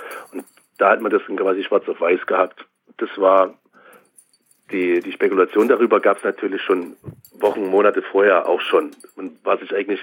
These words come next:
immer ziemlich sicher, dass man in irgendeiner Form, dass so ein Verfahren da läuft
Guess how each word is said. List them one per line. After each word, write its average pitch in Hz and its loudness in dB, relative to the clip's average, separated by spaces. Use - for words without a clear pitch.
immer 104 2
ziemlich 117 -2
sicher, 117 2
dass 95 -2
man 92 2
in 90 -4
irgendeiner 101 0
Form, 92 2
dass 101 -14
so 117 -4
ein 104 -6
Verfahren 113 0
da 120 2
läuft 131 2